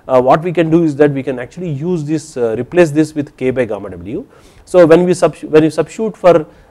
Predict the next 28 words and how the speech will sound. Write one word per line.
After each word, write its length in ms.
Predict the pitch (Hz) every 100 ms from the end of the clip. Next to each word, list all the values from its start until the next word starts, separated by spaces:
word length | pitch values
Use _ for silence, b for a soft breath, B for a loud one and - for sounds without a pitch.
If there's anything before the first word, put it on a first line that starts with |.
| -
uh, 340 | 123 120 117
K 220 | - 156
by 120 | 156 165
gamma 320 | 147 143 147
W, 580 | 139 135 147 139 104 110
for 140 | 131
K 300 | 110 - 143
by 200 | 147 147
capital 460 | 131 - 143 143 151
K 420 | 143 160 147 117
by 260 | 143 131 131
mu 280 | 117 127 123
W 420 | 110 101 143 262 b b
with 320 | - 156 139 135
K 120 | 143
by 140 | 151
gamma 240 | 127 113 101
W, 280 | 92 131
we 140 | 185 147
can 180 | 151 139
write 340 | 156 175 156 b b b
V, 400 | 135 180 143 143
Darcy's, 560 | 127 127 139 160 - 147
uh, 480 | 135 127 123 113 92
you 120 | 123
know, 200 | 139 135
discharge 380 | 113 - 135 123
velocity 560 | 110 107 - 151 226